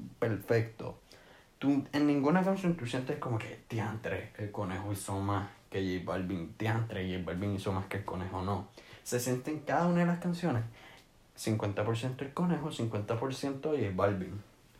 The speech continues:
Se siente en este disco, muchas de las canciones, vi eso,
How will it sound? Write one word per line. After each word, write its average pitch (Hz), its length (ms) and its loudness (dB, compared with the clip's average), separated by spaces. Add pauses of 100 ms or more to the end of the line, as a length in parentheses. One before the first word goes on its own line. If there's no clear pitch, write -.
(260)
Se 98 200 0
siente 107 360 2
en 131 100 6
este 202 280 6
disco, 113 440 2 (1400)
muchas 175 480 6
de 185 60 6
las 175 140 8
canciones, 170 480 2 (180)
vi 113 240 2
eso, 110 360 0